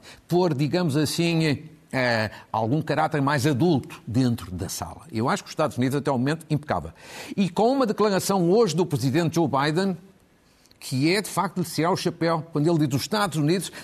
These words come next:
não são uma nação qualquer, podem aguentar o apoio a duas guerras ao mesmo tempo, apoiar a Ucrânia e apoiar Israel." E eu acho que esta é uma questão importantíssima.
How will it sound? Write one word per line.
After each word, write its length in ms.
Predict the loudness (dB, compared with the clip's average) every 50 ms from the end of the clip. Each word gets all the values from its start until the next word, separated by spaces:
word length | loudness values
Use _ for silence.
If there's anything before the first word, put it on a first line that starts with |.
| -10 -4
não 160 | -2 -2 -2
são 120 | 0 0 0
uma 120 | 0 0
nação 280 | 0 0 0 -2 -2 -2
qualquer, 600 | 0 0 0 0 0 0 0 0 -2 -6 -6 _
podem 340 | 0 0 0 2 2 2 0
aguentar 520 | 2 2 0 0 0 0 0 0 0 2
o 100 | 2 2
apoio 500 | 0 -2 -2 0 0 2 2 2 0 0
a 40 | -2
duas 360 | -2 -2 -2 0 0 0 0
guerras 380 | 0 -2 0 0 0 -2 -2 -2
ao 80 | 0
mesmo 260 | 0 0 0 -2 -2 -2
tempo, 320 | -2 -2 -2 -4 -4 -8 -14 -20 _ _
apoiar 260 | -2 0 2 2 2
a 60 | 2
Ucrânia 580 | 0 0 -2 -2 -2 0 0 0 0 -2 -2 -6 -8 -8
e 80 | -6 -6
apoiar 440 | -4 -2 0 0 0 0 0 -2
Israel." 440 | -4 -4 -4 -2 -2 0 0 -2 -2 -6 -12 -20 -20 -20 -20 -20 -20 -18 -8 -4
E 120 | 0 0
eu 200 | 2 2 2 2
acho 340 | 2 0 0 -2 -4 -4 -4
que 160 | -2 -2 -2
esta 180 | 0 0 0 0
é 40 |
uma 120 | 0 0 -2
questão 300 | -2 -2 -2 -2 -4 -4 -8 -10 _ -2
importantíssima. 720 | -2 -2 -2 -4 -4 -4 -4 -4 -4 -6 -10 -12 -14 -20